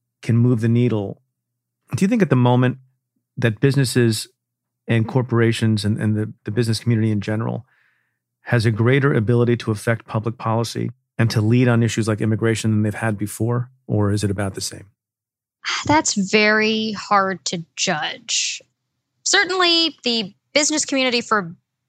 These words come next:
Speaker 2: better or worse, I think has been able to exert a lot of influence over policy through lobbying over the years. And again,
Speaker 1: But
Speaker 2: it's
Speaker 1: I'm talking,
Speaker 2: some
Speaker 1: I'm talking about things like, I'll give you an example. That, that was, that was an unfair, I think, overly broad question.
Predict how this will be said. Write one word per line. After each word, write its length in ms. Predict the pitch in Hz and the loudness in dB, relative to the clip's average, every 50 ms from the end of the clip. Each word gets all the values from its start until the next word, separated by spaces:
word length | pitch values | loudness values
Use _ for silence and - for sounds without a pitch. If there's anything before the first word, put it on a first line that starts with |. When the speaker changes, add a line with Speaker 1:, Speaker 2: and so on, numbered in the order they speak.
| _ _ - | _ _ -2
Speaker 2:
better 240 | 247 247 247 262 277 | -2 0 0 0 0
or 260 | 254 214 214 202 202 | -2 -2 -2 -4 -4
worse, 580 | 190 202 220 240 262 285 294 - - - - - - | -4 -4 -2 -2 -2 -2 -4 -4 -6 -6 -6 -4 -4
I 160 | 214 208 190 | -4 -4 -4
think 280 | - - 220 214 220 | -4 -6 -8 -8 -6
has 160 | - 220 202 - | -6 -6 -6 -6
been 140 | - 202 | -6 -8
able 240 | 202 202 196 185 202 190 | -8 -8 -8 -6 -8 -8
to 120 | - 208 | -8 -8
exert 320 | 190 175 175 196 202 196 | -6 -6 -6 -6 -6 -6
a 60 | 180 185 | -8 -6
lot 300 | 185 202 240 302 349 320 | -2 0 0 2 0 0
of 80 | 202 | -4
influence 560 | 180 170 156 - 180 170 165 147 - - - | -6 -10 -14 -14 -14 -16 -14 -12 -10 -10 -8
over 480 | - 190 185 180 170 185 180 170 - - - | -8 -8 -10 -10 -10 -10 -10 -10 -12 -14 -8
policy 680 | - 202 185 180 180 185 - - 196 185 185 185 - _ _ _ _ - | -4 -4 -4 -2 -4 -6 -8 -8 -8 -8 -8 -10 -12 _ _ _ _ -18
through 140 | - 185 180 | -16 -14 -8
lobbying 600 | 180 196 233 220 185 185 170 156 165 175 202 214 _ - - - - _ _ _ - | -4 -4 -2 -2 -4 -6 -8 -10 -12 -14 -16 -18 _ -20 -20 -20 -20 _ _ _ -10
over 200 | 196 190 175 190 | -10 -8 -8 -10
the 80 | 180 180 | -12 -12
years. 500 | 175 - - - 180 196 220 233 - - - | -12 -14 -14 -14 -12 -10 -8 -8 -8 -6 -4
And 420 | 202 185 185 180 175 180 180 170 - - | -4 -4 -4 -4 -6 -8 -10 -12 -10 -10
again, 640 | 202 196 220 214 196 185 180 185 196 202 - - _ - | -6 -2 0 0 0 -2 -4 -8 -12 -18 -20 -20 _ -6
Speaker 1:
But 80 | - 202 | -2 0
Speaker 2:
it's 80 | 208 208 | 0 2
Speaker 1:
I'm 60 | 214 | 2
talking, 160 | - 233 196 | 2 2 2
Speaker 2:
some 80 | 185 202 | 2 0
Speaker 1:
I'm 80 | 220 | 0
talking 180 | - 240 233 226 | 2 2 2 2
about 120 | 214 180 | 2 4
things 220 | - 190 180 156 - | 4 2 2 4 2
like, 140 | 160 156 156 156 139 156 143 | 2 0 0 -2 0 0 0
I'll 100 | 170 175 | 2 2
give 120 | 165 196 185 | 2 4 4
you 60 | 175 | 2
an 20 | |
example. 400 | 156 127 143 147 135 120 135 131 | 2 4 4 2 2 2 2 2
That, 200 | 127 151 147 - | 2 2 2 2
that 100 | - 156 | 2 2
was, 160 | 156 151 131 - | 2 2 2 2
that 60 | 147 | 2
was 120 | 139 127 | 2 2
an 60 | 135 127 | 2 2
unfair, 300 | 127 123 - 123 117 113 | 2 2 2 2 2 2
I 20 | |
think, 160 | 107 113 - | 2 0 -2
overly 260 | 117 117 113 113 107 | -2 -2 0 0 -2
broad 280 | 104 95 104 107 107 104 | -2 -2 -2 -4 -4 -4
question. 340 | - 117 107 - 135 123 | -6 -8 -6 -6 -8 -8